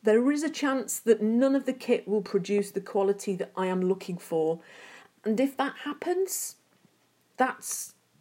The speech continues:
success. That will, um, tell me what I need to know in order to spend the rest of the budget most economically. So this is from my desk at home.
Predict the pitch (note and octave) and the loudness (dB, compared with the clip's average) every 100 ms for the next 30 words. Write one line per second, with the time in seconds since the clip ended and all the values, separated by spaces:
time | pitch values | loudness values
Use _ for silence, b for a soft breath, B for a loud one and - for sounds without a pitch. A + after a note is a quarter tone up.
0 | _ - - - C#4 - E3+ - - - | _ -10 -6 -2 -2 0 -2 -2 -8 -12
1 | - - G#3+ - G3 G#3 G3+ G3 G3 - | -10 -4 -4 -4 4 6 8 8 6 2
2 | F#3 F3+ - B3 A#3 G#3 F#3+ F#3+ F3+ F#3 | -2 -2 -2 2 4 4 2 0 0 0
3 | F#3 F3+ - F3+ E3+ E3 E3 B B B | -2 -2 -2 0 0 -2 -6 B B B
4 | - G#3 G#3+ G#3+ - - - - G#3+ G3 | 4 6 6 4 2 -10 -10 -4 2 4
5 | G3 F#3+ G3 F#3+ F#3+ F3+ E3 F#3+ F3+ E3 | 6 6 4 0 -8 -4 2 2 2 0
6 | F#3 F#3 F3+ F3+ F3+ F#3 E3 D#3+ - C#3 | 0 0 0 -4 -4 -4 -4 -6 -6 -8
7 | - _ B B B B B - - G3 | -10 _ B B B B B -6 0 2
8 | F#3+ F3+ - C#4 D4 D4 C4 - A#3 G#3 | 0 -2 -2 0 2 2 0 4 4 4
9 | A3 A3+ A3+ G3+ - - - - F#3 F3+ | 4 2 4 2 2 -4 -4 -2 2 4
10 | D#4 | 4